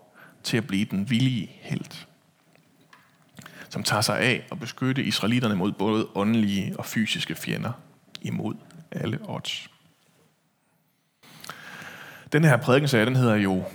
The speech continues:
Kaldet, tanken. Fordi vi gerne vil kigge lidt på forholdet mellem de to størrelser også, og hvornår det er et kald, hvornår det er en tanke, hvornår det er bare en sjov idé, jeg fik.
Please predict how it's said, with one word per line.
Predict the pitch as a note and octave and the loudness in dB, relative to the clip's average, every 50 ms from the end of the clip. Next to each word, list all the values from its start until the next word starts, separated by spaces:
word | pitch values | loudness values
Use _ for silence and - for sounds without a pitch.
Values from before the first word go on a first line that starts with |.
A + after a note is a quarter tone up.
| - - | -8 -2
Kaldet, | - B2+ C3 A#2 F#2+ E2 - - - - - - - - - - _ _ _ _ | 2 2 2 2 2 -2 -6 -10 -14 -18 -20 -20 -20 -20 -20 -20 _ _ _ _
tanken. | - - - - - - - - - - - - - - _ _ _ _ _ _ _ _ _ _ _ - _ - _ _ _ _ _ _ _ _ - | -6 -4 -4 -4 -6 -8 -10 -12 -12 -14 -20 -20 -20 -20 _ _ _ _ _ _ _ _ _ _ _ -20 _ -20 _ _ _ _ _ _ _ _ -8
Fordi | - C#3+ - E3+ F#3+ F#3+ | -6 -2 2 2 2 2
vi | C#3 | 2
gerne | B2+ - A#2+ A#2+ D3 E3 | 2 2 2 4 4 2
vil | D#3 B2 | 2 0
kigge | - - E3+ D#3+ - - - | 2 2 2 2 0 -2 0
lidt | C#3 D3 D3 - | 0 0 0 -2
på | - - A#2+ | -6 -6 -4
forholdet | - A#2+ C3+ C#3 C#3+ C3 A2 G#2 | 0 0 2 4 4 4 4 4
mellem | A#2 A2+ A2 | 4 4 4
de | G#2+ A#2 | 2 0
to | A2 - - A2+ - | 0 0 -2 -2 -2
størrelser | - - - G2+ G#2+ A#2+ C3 C3 C3 D3 | -2 -4 -2 0 2 2 2 0 0 -4
også, | - - E2+ A2 - - - - - | -2 -2 -2 -2 -2 -4 -8 -8 -10
og | - - - - - - - - - - - - - - - - - _ _ | -8 -6 -6 -8 -8 -12 -16 -20 -20 -20 -20 -20 -20 -20 -20 -20 -20 _ _
hvornår | - A2 B2+ C#3 C3 | -2 0 2 2 2
det | B2+ | 2
er | A2+ | 0
et | - - | -4 -4
kald, | - - - B2+ B2+ B2 - - | -4 2 2 4 4 2 0 -2
hvornår | - G#2 A2+ B2 B2 A#2+ | -4 -2 0 2 2 2
det | G#2+ - | 2 0
er | G2 | -2
en | G2 | -2
tanke, | - - - - A#2 B2 B2+ C#3 B2+ G#2+ - - | -2 -2 0 0 0 0 0 0 -2 -2 -4 -6
hvornår | - B2 B2+ B2 A#2 A2 | -4 -2 0 0 2 0
det | G#2 | 0
er | F#2+ | 0
bare | G2 G#2+ A#2 | 0 0 2
en | A#2+ A2 A2 G#2 A2+ | 0 0 -2 -2 -4
sjov | - - B2 B2 - | -4 -2 -2 -2 -2
idé, | - - G#2+ A2+ B2 - | -2 -2 -2 -2 -2 -4
jeg | - - | -8 -6
fik. | - A2+ - - - - | -6 -8 -8 -8 -16 -20